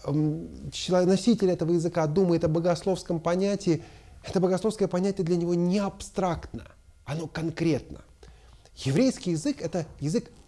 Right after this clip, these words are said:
конкретного мышления, а не ре-, не мышления абстрактного. И любая абстракция на самом деле сводится к некоторой конкретике.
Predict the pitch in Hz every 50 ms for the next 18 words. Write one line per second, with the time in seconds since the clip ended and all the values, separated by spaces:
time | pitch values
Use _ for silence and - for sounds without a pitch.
0 | - - - - 185 185 180 - - 214 233 214 226 - 175 156 156 147 156 156
1 | - - 165 170 151 131 113 107 - - - 139 156 165 175 190 202 175 165 160
2 | 165 175 185 190 202 185 - - - - - - 147 143 - 170 160 143 135 135
3 | 131 - - - 147 127 - - 117 90 64 - - - - - - - - 160
4 | - 170 175 196 170 214 208 185 170 - 147 156 - - - - 220 247 240 -
5 | - - 170 139 117 - - - - - 139 131 - 214 220 196 156 190 175 165
6 | - - 170 185 180 165 170 143 - 160 156 156 - - 151 135 - 143 143 143
7 | 147 - 160 160 147 151 - 131 - - 113